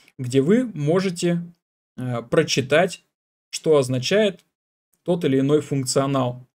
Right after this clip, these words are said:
Он есть, э, почти везде, и это очень, э, может помочь вам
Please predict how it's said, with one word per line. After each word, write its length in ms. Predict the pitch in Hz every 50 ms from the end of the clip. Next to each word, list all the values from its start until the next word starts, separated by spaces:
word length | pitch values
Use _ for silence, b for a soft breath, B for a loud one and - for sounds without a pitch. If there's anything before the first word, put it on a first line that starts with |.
| _ _ _ _ _ _ _ _ _
Он 120 | - 147 151
есть, 420 | 156 160 151 143 - - - -
э, 360 | 123 127 123 123 123 127 127 127
почти 300 | - 143 135 - - 143
везде, 520 | 135 139 139 139 139 147 185 220 262 277 254 - _ _ _ _ _ _ _ -
и 120 | 139 135
это 240 | 139 160 214 220 190
очень, 500 | 160 180 180 - - 170 151 147 147 147 - -
э, 200 | 135 131 127 127
может 400 | 127 123 160 170 156 147 - - -
помочь 420 | 135 131 139 160 180 196 170 -
вам 340 | 143 143 156 151 127 110